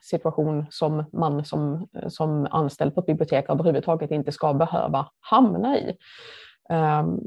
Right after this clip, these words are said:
så till de partier som har skrivit under Tidöavtalet och har lagt fram det här förslaget, tillbaka till ritbordet, gör något annat, därför att det här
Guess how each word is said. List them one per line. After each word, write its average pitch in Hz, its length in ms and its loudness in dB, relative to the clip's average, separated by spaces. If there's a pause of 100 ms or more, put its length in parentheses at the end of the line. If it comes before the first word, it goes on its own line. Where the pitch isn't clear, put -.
så 175 380 6 (500)
till 170 160 2
de 160 120 2
partier 160 240 2
som 165 100 -4
har 180 60 0
skrivit 180 220 -2
under 170 240 0 (840)
Tidöavtalet 165 840 2
och 160 140 -4 (120)
har 160 280 2
lagt 156 320 -2
fram 151 180 2
det 151 60 0
här 147 120 2
förslaget, 156 420 -2
tillbaka 180 500 2
till - 120 -2
ritbordet, 151 580 0
gör 151 240 0
något 135 220 -4
annat, 160 380 -2
därför 151 200 -4
att - 40 -4
det 139 60 -2
här 156 400 2